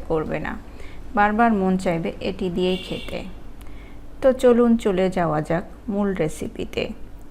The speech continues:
এটি রান্না করতে হলে আগে কাঁঠালটিকে কেটে ধুয়ে নিতে হবে। এটি কাটার জন্য প্রথমে একটু হাতে তেল মাখিয়ে নিতে হবে।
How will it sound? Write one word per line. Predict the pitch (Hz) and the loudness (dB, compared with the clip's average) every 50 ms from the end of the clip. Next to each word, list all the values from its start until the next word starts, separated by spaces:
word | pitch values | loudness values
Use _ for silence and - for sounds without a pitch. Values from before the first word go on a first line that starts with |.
| - - - 220 | -10 -4 -2 -2
এটি | 226 - 269 262 | 0 2 2 2
রান্না | 233 190 175 180 196 208 220 220 | 4 4 4 4 4 2 2 2
করতে | - 208 196 - - 202 190 | 0 -2 0 0 -2 0 0
হলে | 180 160 165 180 - - - 190 | 0 0 0 -2 -2 0 0 0
আগে | 196 196 208 202 - - | 2 0 -2 -4 0 0
কাঁঠালটিকে | 160 175 - - 202 190 190 190 - 196 - - 196 220 226 - - | 0 0 0 0 -4 -4 -2 -2 -2 -2 0 0 -2 -2 -2 -2 -2
কেটে | 214 196 185 - 196 185 185 | -2 0 0 0 -2 -2 0
ধুয়ে | - 202 190 196 190 165 | 0 0 0 0 0 -2
নিতে | 156 - - 165 165 180 | -4 -4 -4 -4 -2 -2
হবে। | 160 - - - - - - - - - - - - - - - - 233 | -2 -4 -4 -4 -6 -6 -8 -12 -14 -14 -14 -14 -14 -14 -12 -4 0 0
এটি | 233 233 - 277 262 - | 0 2 0 -2 0 2
কাটার | 247 202 196 - 226 214 214 202 - | 2 2 4 2 2 0 0 0 0
জন্য | 208 170 165 170 185 214 233 - - | 0 2 2 2 2 0 0 0 2
প্রথমে | 220 196 190 - 233 214 208 202 202 202 196 196 - - 180 180 | 0 0 2 0 0 0 2 2 0 0 -2 -4 -4 -2 -2 -2
একটু | 180 - - 196 190 185 170 | -2 -4 -4 -4 -4 -2 -2
হাতে | - 180 175 - - 202 202 196 - | -4 -4 -4 -2 -2 -2 -2 -2 -2
তেল | 202 185 180 185 185 175 | 0 0 2 2 0 -2
মাখিয়ে | 170 165 - - - 202 190 | -4 -6 -6 -6 -6 -6 -6
নিতে | 185 175 156 - - 156 156 | -4 -6 -8 -8 -8 -6 -4
হবে। | 185 - - - - | -4 -4 -4 -4 -6